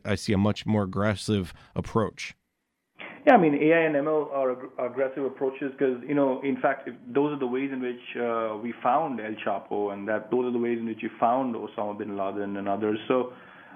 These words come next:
Speaker 2: uh, uh, analytics, uh, the use of Palantir in the past and federal agencies,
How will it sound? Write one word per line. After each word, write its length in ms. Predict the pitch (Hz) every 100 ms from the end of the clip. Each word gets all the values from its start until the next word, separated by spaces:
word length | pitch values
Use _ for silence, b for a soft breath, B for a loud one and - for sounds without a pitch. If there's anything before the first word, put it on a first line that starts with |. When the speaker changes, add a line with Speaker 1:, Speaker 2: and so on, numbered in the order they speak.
| B
Speaker 2:
uh, 20 | 131
uh, 800 | 120 117 117 - - 127 113 - - -
analytics, 580 | 123 123 131 135 127 - - -
uh, 160 | 127 113
the 100 | 113
use 340 | 113 123 131 123
of 60 | 120 -
Palantir 760 | - 113 113 110 120 123 120 120
in 80 | 113
the 80 |
past 540 | 113 123 117 117 113 -
and 160 | 104 95
federal 260 | 117 117 117
agencies, 640 | 110 117 113 113 110 110